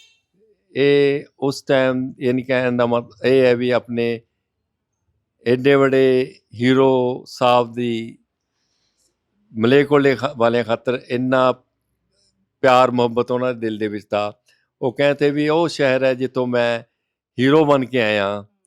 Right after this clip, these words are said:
ਤੇ ਆਪਣਾ ਇਹ ਮੇਰੇ ਸਾਰੇ ਅਜ਼ੀਜ਼ ਹੈ ਤੇ ਪਿਆਰੇ ਦੋਸਤ ਹੈ, ਜਿਹੜੇ ਮਲੇਰਕੋਟਲਾ ਤੋਂ ਮੈਨੂੰ ਐਡੀ ਦੂਰ ਤੋਂ ਮਿਲਣ ਖਾਤਰ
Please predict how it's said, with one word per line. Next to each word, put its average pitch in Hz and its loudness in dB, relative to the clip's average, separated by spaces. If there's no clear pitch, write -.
ਤੇ 104 0
ਆਪਣਾ 90 -4
ਇਹ 117 0
ਮੇਰੇ 113 0
ਸਾਰੇ 117 -2
ਅਜ਼ੀਜ਼ 120 0
ਹੈ 123 0
ਤੇ 113 -4
ਪਿਆਰੇ 110 -2
ਦੋਸਤ 101 -4
ਹੈ, 98 -4
ਜਿਹੜੇ 110 0
ਮਲੇਰਕੋਟਲਾ 101 -2
ਤੋਂ 95 -6
ਮੈਨੂੰ 110 -4
ਐਡੀ 107 -6
ਦੂਰ 120 -6
ਤੋਂ 135 -2
ਮਿਲਣ 104 -4
ਖਾਤਰ 95 -6